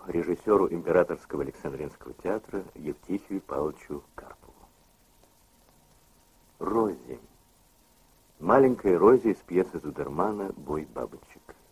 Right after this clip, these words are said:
Эту роль она выбрала для своего бенефиса на сцене Виленского театра в антрепризе Незлобина. Через год,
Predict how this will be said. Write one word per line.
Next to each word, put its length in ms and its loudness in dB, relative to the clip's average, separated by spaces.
Эту 220 4
роль 220 10
она 180 6
выбрала 440 0
для 160 -4
своего 340 0
бенефиса 640 -8
на 140 -8
сцене 360 -6
Виленского 560 -8
театра 460 -6
в 180 -8
антрепризе 580 -10
Незлобина. 760 -12
Через 300 -4
год, 260 2